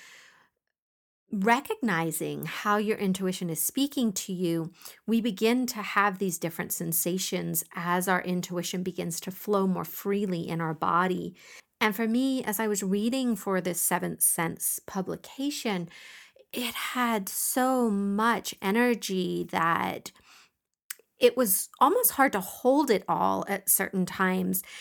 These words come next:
And I felt myself needing to almost create a timeline where I could follow the information as it was being given to me. So I offer this information to you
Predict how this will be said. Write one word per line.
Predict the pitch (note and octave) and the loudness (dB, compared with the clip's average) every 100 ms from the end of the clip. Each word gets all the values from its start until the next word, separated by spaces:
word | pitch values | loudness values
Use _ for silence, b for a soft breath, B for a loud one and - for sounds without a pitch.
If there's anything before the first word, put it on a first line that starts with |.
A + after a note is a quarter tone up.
| B - | B 4
And | G#3 G#3 | 6 6
I | G3+ | 4
felt | A3+ A3+ A3 | 4 2 4
myself | G#3 F#3+ G#3 G3 F#3+ - _ _ _ _ _ _ _ _ _ - | 0 2 4 4 2 -2 _ _ _ _ _ _ _ _ _ -2
needing | G#3+ A3 A#3+ B3+ B3 A3 G3 | 2 4 4 4 4 2 0
to | - G#3+ G3+ G3+ G3+ F#3+ B B B | -2 0 0 0 -2 -4 B B B
almost | A3+ D4+ F#4+ | 4 4 4
create | - D4+ G#3 | 0 0 0
a | |
timeline | F#3 - - A3+ B3+ G#3 E3+ F3+ | 0 -4 2 4 6 6 4 4
where | E3+ F3+ - | 4 4 6
I | F3+ G3 G3+ | 6 6 2
could | - F3+ | -4 -8
follow | - F3 F#3+ G#3+ G3 | 2 6 6 4 2
the | F#3 | 2
information | F3 E3+ F3 F3 G3 A#3 C#4+ G#3+ | 0 -2 -2 0 0 -2 -2 -2
as | E3+ - | -2 -4
it | - | -6
was | E3+ | -6
being | F#3+ F#3+ E3+ | -4 -4 -2
given | F#3 F3+ F#3 F#3 | -2 0 2 2
to | - | -2
me. | F#3+ E3 - F#3+ B B B B B | -6 -6 -8 -10 B B B B B
So | - C4 | -2 4
I | C4 | 4
offer | - A#3+ B3+ D4 C4 | 4 2 0 0 0
this | G#3 G#3+ F#3+ - - | 2 2 0 -2 -2
information | G#3 F#3+ F#3+ F#3+ F#3 - F#3+ | 0 0 2 2 2 0 -2
to | F#3 G#3 | -2 -4
you | F3 G3+ G3+ G3+ G3 F#3+ F3 | -4 0 2 4 4 4 0